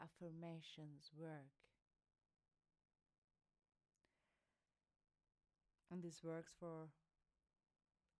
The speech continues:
as long as you have the right idea to plant in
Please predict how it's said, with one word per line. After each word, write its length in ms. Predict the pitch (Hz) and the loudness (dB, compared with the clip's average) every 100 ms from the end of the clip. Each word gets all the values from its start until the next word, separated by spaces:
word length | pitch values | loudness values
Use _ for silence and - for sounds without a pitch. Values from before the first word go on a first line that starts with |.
| 170 | -2
as 260 | 165 151 | -2 -2
long 480 | 151 151 156 160 175 | -8 -2 2 4 2
as 140 | 180 | 2
you 60 | 196 | 0
have 380 | 165 196 185 170 | 0 -2 -2 0
the 320 | 185 180 180 - _ _ _ | 0 0 -2 -8 _ _ _
right 320 | 170 170 170 190 | 4 4 4 2
idea 500 | 180 170 175 147 131 135 147 - _ _ _ _ _ _ _ _ _ | 0 2 0 -2 -6 -10 -16 -20 _ _ _ _ _ _ _ _ _
to 60 | - - | -16 -4
plant 320 | 151 147 147 | -2 -2 -4
in 160 | 139 | -8